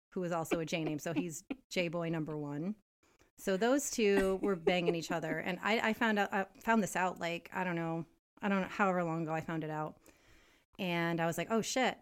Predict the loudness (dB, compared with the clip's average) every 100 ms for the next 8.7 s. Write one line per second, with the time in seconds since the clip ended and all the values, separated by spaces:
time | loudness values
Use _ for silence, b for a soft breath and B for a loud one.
0 | -18 _ -4 -2 -2 -4 -2 -2 0 -2
1 | 0 0 0 -4 _ -6 -2 -2 0 0
2 | 2 0 -4 -8 -12 _ _ _ _ -6
3 | -4 -6 -6 -6 -4 -4 -4 -4 -4 -2
4 | -2 -2 -4 -4 -4 -2 0 0 2 2
5 | 0 -2 0 2 4 8 6 6 2 2
6 | 4 2 4 4 4 -2 0 -4 0 -2
7 | -2 -2 -2 -2 -4 -4 -4 -6 -6 -4
8 | -4 -2 -2 0 -2 -4